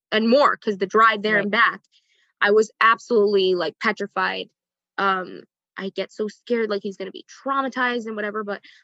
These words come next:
Speaker 1: I hope that we, when he gets older, I'll be like, "Remember that
Speaker 2: <laughs>
Speaker 1: time you were crying?" He'll be like, "No, I don't remember." <laughs> Like, "Yes, you do."
Speaker 2: Your siblings
Speaker 1: <laughs>
Speaker 2: do.
Speaker 1: But listen,
Speaker 2: I
Speaker 1: I'm
Speaker 2: think,
Speaker 1: sorry for
Speaker 2: I think his siblings will remember. <laughs>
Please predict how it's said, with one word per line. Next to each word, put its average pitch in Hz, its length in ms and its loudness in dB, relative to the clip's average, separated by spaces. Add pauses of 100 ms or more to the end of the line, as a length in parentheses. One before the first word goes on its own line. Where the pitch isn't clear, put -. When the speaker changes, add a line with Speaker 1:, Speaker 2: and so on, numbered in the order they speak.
Speaker 1:
I 240 80 -4
hope 285 380 -6
that 294 140 -4
we, 285 100 -4 (160)
when 262 120 2
he 240 120 -4
gets 226 220 -10
older, 240 280 2
I'll 214 80 2
be 208 140 4
like, 196 220 0 (540)
"Remember 285 240 -2
that 339 200 0
Speaker 2:
<laughs> 302 100 -10
Speaker 1:
time 277 220 2
you 262 100 0
were 240 80 0
crying?" 269 220 2
He'll 247 80 -2
be 202 120 0
like, 196 120 0
"No, 196 320 4
I 233 100 4
don't 226 160 0
remember." 214 380 2
<laughs> - 500 -2 (100)
Like, 233 180 0
"Yes, 427 180 6
you 415 120 4
do." 440 80 2
Speaker 2:
Your 247 100 8
siblings 269 560 0
Speaker 1:
<laughs> 523 40 -4
Speaker 2:
do. 427 160 0
Speaker 1:
But 539 100 0
listen, 381 240 2
Speaker 2:
I 294 80 6
Speaker 1:
I'm 302 60 4
Speaker 2:
think, 403 200 0
Speaker 1:
sorry 311 280 6
for - 100 0
Speaker 2:
I 415 100 0
think 392 220 0
his 339 200 -2
siblings 277 480 -4
will 214 220 -4
remember. 196 640 -4
<laughs> - 260 -4